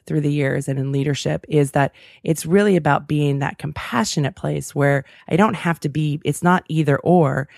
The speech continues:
I can be compassionate 'cause compassionate people have boundaries. And I can own my power, but I'm in that space in between. Remember, I keep talking about this continuum. The way I see it is that I'm in the space in between,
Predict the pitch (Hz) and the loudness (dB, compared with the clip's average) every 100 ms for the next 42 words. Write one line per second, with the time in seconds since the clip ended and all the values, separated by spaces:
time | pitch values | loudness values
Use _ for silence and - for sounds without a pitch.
0 | - - 170 - 160 156 147 127 - 208 | -14 -2 0 2 0 0 -2 -4 -2 -2
1 | - 143 - 135 - 135 - 165 - 135 | 0 -4 -4 -10 -6 -8 -4 -4 -2 -6
2 | - - 135 170 160 143 127 - 156 - | -8 -8 -2 0 0 0 -2 -4 -6 -6
3 | - 190 - _ _ _ - - 156 156 | -6 -8 -14 _ _ _ -20 -2 2 2
4 | 160 - 165 165 143 135 - - 247 202 | 0 0 2 4 2 0 -4 -4 2 4
5 | 135 147 165 - _ - _ 170 170 170 | 2 0 -4 -10 _ -20 _ 2 4 4
6 | 170 165 - - 175 170 151 135 - - | 4 2 0 0 2 2 -2 -4 -4 2
7 | 190 135 131 147 151 - 147 147 143 143 | 2 2 -2 -2 -2 -4 -6 -4 -2 -2
8 | - - - - 147 180 156 131 135 156 | -2 -6 -10 -4 -2 0 0 0 0 2
9 | 175 - 151 147 131 139 143 147 139 - | 2 0 -4 -4 -2 0 2 2 0 -2
10 | 147 143 - 143 - - 233 185 147 147 | 0 0 -2 -6 -6 0 4 4 4 0